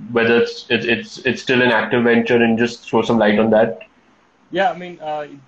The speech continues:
Speaker 2: I think that started during the first lockdown. Uh, me and a couple of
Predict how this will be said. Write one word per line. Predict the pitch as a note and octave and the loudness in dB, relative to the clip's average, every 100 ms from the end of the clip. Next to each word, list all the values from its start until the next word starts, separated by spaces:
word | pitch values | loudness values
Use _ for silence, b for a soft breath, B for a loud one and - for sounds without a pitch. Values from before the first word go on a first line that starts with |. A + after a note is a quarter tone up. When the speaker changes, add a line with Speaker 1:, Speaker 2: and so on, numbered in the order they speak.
| _ - | _ -18
Speaker 2:
I | D3+ | -16
think | F#3 D#3 | -14 -14
that | D3 | -16
started | - D#3 D#3 E3+ D3 | -10 -10 -8 -12 -16
during | D3 D3 D3+ | -18 -16 -18
the | D3 | -20
first | - C#3 _ | -20 -20 _
lockdown. | C3 C3 C3+ C#3 C#3 _ _ _ | -14 -14 -12 -14 -14 _ _ _
Uh, | B2+ B2 B2 B2 A#2 _ B2+ | -16 -12 -12 -14 -18 _ _
me | B2 C3 B2+ | -18 -16 -16
and | B2 | -18
a | A#2 | -20
couple | A#2 | -18
of | B2 | -16